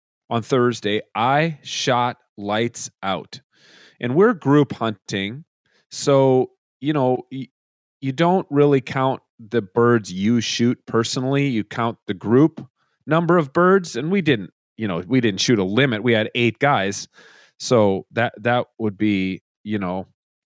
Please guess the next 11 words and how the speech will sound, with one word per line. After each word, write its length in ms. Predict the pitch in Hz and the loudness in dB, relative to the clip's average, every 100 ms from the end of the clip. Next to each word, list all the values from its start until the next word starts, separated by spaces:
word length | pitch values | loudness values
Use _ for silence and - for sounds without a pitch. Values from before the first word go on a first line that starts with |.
| _ - | _ -4
twenty-four 500 | 123 107 - 104 90 | -2 -2 0 0 2
birds. 360 | 110 101 95 | 2 2 0
I 80 | - | -4
think 240 | 131 185 156 | -4 -4 0
we 300 | 131 107 101 _ _ _ _ _ _ _ _ _ - | 0 0 -4 _ _ _ _ _ _ _ _ _ -12
maybe 240 | 95 120 | -6 -2
shot 320 | 139 151 120 - | 0 0 -2 -4
twenty 400 | 117 127 165 170 | -2 2 2 0
the 100 | 156 | 0
first 320 | 165 156 - | 0 0 2
day. 320 | 175 185 | 2 2